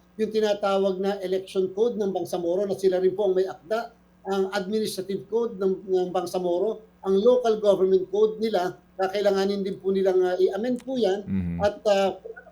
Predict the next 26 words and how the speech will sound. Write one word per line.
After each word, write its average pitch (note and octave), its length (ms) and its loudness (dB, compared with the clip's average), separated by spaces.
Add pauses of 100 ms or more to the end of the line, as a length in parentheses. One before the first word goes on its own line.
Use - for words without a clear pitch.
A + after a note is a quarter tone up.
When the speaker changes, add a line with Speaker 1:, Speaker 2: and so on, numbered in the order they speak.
Speaker 1:
kung G#3+ 80 -8
kakailanganing G#3 640 -2
amendment G3+ 480 -2
naman F#3 320 0 (280)
sa F#3+ 240 -6
ating G3 240 2
Speaker 2:
Mm. F#3 80 4
Speaker 1:
organic F3 480 -2
law. - 240 -10
Ngunit, B3+ 320 2
of - 160 -14
course, - 480 2 (160)
wala G#3 240 2
po G#3+ 80 -4
makakapigil F#3+ 640 -4
sa - 80 -8
Kongreso F#3+ 720 -2 (160)
na G#3+ 160 -4
iyan A3+ 240 2
ay A3+ 240 0
i-amend G#3 320 -2
din F#3 320 4
dahil F#3+ 240 2
sa - 160 -6
organic F#3+ 480 2
law F#3+ 80 -2